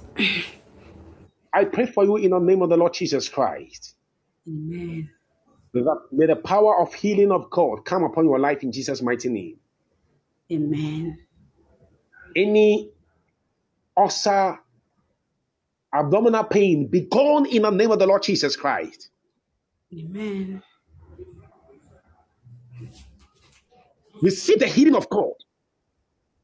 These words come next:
Speaker 1: Amen.
Speaker 2: I pray that you will come here with a testimony. You come and testify to the Lord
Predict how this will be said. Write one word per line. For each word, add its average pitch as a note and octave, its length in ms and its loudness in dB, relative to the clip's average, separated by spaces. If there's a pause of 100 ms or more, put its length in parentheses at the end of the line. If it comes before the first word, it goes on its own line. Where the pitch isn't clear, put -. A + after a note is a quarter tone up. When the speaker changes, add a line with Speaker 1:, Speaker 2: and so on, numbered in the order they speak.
(220)
Speaker 1:
Amen. E3+ 760 -4 (1700)
Speaker 2:
I C#3+ 60 0 (140)
pray A3 160 4
that F#3+ 120 2
you F#3+ 100 4
will E3+ 60 2
come A3+ 240 2
here G#3+ 140 4
with F#3+ 120 2
a E3 60 2
testimony. A#2+ 600 -2 (1500)
You - 120 -6
come G3+ 160 0
and D#3+ 200 2
testify F#3 420 0
to - 140 -6
the C#3+ 140 2
Lord C#3+ 400 0